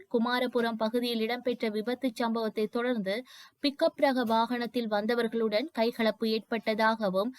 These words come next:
அதனைத் தொடர்ந்து வெளியிடத்தில் இருந்து ஆயுதங்களுடன் வருகை தந்த இளைஞர்கள் சிலர் ஆயுதங்களை கொண்டு குமாரபுரம் பகுதியில் நின்றவர்கள் மீதும்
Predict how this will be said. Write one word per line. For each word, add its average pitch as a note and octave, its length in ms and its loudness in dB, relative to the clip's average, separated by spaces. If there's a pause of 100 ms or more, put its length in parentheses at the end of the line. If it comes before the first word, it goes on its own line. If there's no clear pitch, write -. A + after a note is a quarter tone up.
(260)
அதனைத் G#3+ 440 2
தொடர்ந்து A#3+ 580 0
வெளியிடத்தில் B3+ 680 2
இருந்து A3+ 420 0
ஆயுதங்களுடன் A#3 880 0
வருகை G#3+ 360 2
தந்த A3 300 -2
இளைஞர்கள் A3 580 -2
சிலர் A3 380 0 (380)
ஆயுதங்களை A3+ 640 2
கொண்டு A3 460 -2
குமாரபுரம் A#3 680 0
பகுதியில் A3 440 0
நின்றவர்கள் A3 640 -2
மீதும் A#3 400 0